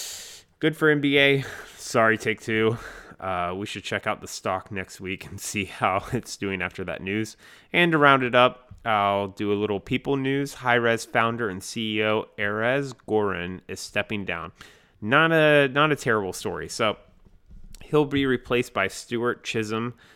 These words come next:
the V P of operations. So reading Erez's report, it seems he planned this the whole time, and he doesn't really come off as wanting to be C E O.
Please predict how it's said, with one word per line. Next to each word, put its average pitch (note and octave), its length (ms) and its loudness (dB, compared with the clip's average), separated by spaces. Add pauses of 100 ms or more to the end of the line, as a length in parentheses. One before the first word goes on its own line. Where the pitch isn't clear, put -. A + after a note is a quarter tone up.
(120)
the F#2+ 80 -6
V A2 200 0
P A2+ 160 -4
of G2+ 120 0
operations. G#2 760 -2
So A2 140 -4
reading C#3 520 -2
Erez's G#2 560 -2
report, G#2 640 0 (480)
it - 80 -10
seems D#3 320 2
he C3 120 0
planned C3 380 0
this G#2+ 140 -6
the G#2 100 -4
whole G#2 200 -2
time, G#2 440 0
and G2+ 140 -6
he G#2 60 -4
doesn't A2+ 580 -4 (600)
really A2+ 360 2
come G#2 260 -6
off G#2 200 -4
as F#2 160 -8
wanting F#2+ 400 -6
to G2 60 -4
be F#2 200 -8
C F#2 480 -6
E F#2+ 60 0
O. G#2 260 0